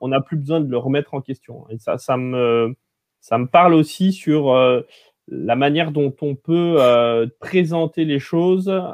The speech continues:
euh, et présenter le divin. Euh, quand on parle de Jésus, est-ce qu'il est tombé du ciel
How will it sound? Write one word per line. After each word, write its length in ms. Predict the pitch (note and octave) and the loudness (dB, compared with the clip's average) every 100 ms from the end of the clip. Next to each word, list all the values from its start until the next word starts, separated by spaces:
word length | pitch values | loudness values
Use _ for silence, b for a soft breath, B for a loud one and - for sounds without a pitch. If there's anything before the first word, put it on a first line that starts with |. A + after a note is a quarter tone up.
| - | -4
euh, 680 | B2+ B2 A#2 A2+ A2+ A2+ A2+ _ _ _ | 0 2 2 2 0 0 -4 _ _ _
et 80 | - | -10
présenter 500 | A#2+ D3+ D3 C#3+ D#3+ | -4 -2 0 0 -2
le 80 | D3+ | -4
divin. 420 | C#3+ D#3+ D#3 C3 C#3 | -4 -2 -2 -4 -8
Euh, 600 | A#2 A2 G#2+ G2+ G2+ G2+ A2 | -4 0 0 0 0 -4 -4
quand 220 | C#3+ C3 | -4 -2
on 80 | D3 | 0
parle 240 | D3 C3+ | 2 2
de 100 | C3+ | 0
Jésus, 420 | C3 C#3+ C#3+ F#3 F#3 | 0 0 0 0 0
est-ce 200 | C#3 - | 0 -2
qu'il 420 | D3+ D3+ C3+ C3+ | 0 2 2 0
est 100 | C3+ | -2
tombé 240 | D3+ D3 | -2 -2
du 140 | C#3+ D3 | -2 -4
ciel 540 | - F3 E3 C3 | -2 2 4 2